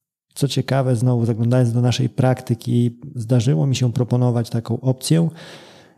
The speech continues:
i ogromny opór wobec niej spotykam, że jakby w ogóle jest spychana ze stołu od razu, że już łatwiej rozmawia się o pieniądzach, o dopłaceniu, o doszukaniu, niż to, że mielibyśmy nagle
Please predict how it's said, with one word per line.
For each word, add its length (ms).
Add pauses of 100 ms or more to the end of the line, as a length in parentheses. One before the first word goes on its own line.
(100)
i 120
ogromny 580
opór 460 (440)
wobec 520
niej 400
spotykam, 600
że 80
jakby 220
w 60
ogóle 260
jest 140
spychana 520
ze 80
stołu 380
od 100
razu, 220
że 100
już 160
łatwiej 380
rozmawia 400
się 200
o 40
pieniądzach, 760 (300)
o 100
dopłaceniu, 680
o 40
doszukaniu, 580
niż 240
to, 160
że 120
mielibyśmy 580
nagle 540